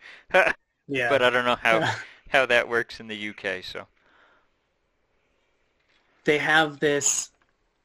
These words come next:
Speaker 2: thing called a T V license now. I,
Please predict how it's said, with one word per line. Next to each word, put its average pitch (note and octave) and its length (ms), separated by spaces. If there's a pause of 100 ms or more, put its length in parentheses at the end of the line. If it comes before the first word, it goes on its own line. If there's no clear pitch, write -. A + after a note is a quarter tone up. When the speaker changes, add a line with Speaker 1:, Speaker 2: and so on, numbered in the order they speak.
(520)
Speaker 2:
thing F#3+ 140
called E3+ 240
a C#3+ 60
T F#3 240
V F#3+ 180
license G3 540
now. A3+ 240 (1160)
I, C#3 120